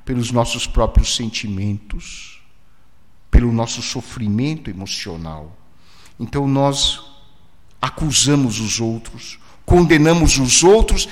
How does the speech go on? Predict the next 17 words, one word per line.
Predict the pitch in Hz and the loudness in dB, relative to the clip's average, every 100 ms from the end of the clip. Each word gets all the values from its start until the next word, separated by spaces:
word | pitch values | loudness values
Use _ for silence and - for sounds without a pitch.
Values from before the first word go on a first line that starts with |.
| - - | -12 -8
e | 240 285 | 0 2
isso | 277 269 | 2 0
nos | 247 240 165 | -2 -4 -2
dá | 180 247 | 2 4
uma | 240 226 | 4 2
falsa | 202 - - 254 269 262 - 226 | 2 -6 -2 4 4 4 -2 -4
sensação | - 226 214 - 185 170 - 208 220 214 - - | -4 -8 -8 -6 -6 -6 -6 -4 -6 -8 -18 -20
de | 131 170 | -14 -6
superioridade. | 180 - - - 262 254 - 220 196 190 196 202 202 190 139 127 123 - - - - - - - - - - - - - - 147 - | 0 2 2 -2 -6 -10 -6 -6 -6 -6 -4 -4 -6 -4 -2 -2 -4 -6 -8 -8 -14 -20 -20 -20 -20 -20 -20 -20 -20 -20 -18 -8 4
E | 202 | 8
momentaneamente | 196 240 294 294 254 202 - 175 156 139 120 107 123 156 175 170 - - 98 92 117 - - - - | 10 10 8 6 4 2 0 0 2 4 4 2 2 0 -2 -4 -6 -6 -6 -6 -8 -16 -20 -20 -6
nós | 131 147 160 165 - | 2 4 6 4 0
conseguimos | - 160 - 165 131 131 156 165 165 160 - - - - - - | -4 -4 -4 -4 -6 -4 -2 -2 -2 -2 -2 -4 -8 -16 -20 -4
nos | 147 180 - | 0 0 0
livrar | 156 175 175 139 135 175 220 233 214 185 | -2 -4 -4 -4 -2 2 6 6 4 -2
do | 185 | -6
incômodo | 185 170 - - 214 240 220 175 147 110 123 104 90 | -6 -6 -10 -6 0 0 2 0 -2 -2 -6 -6 -8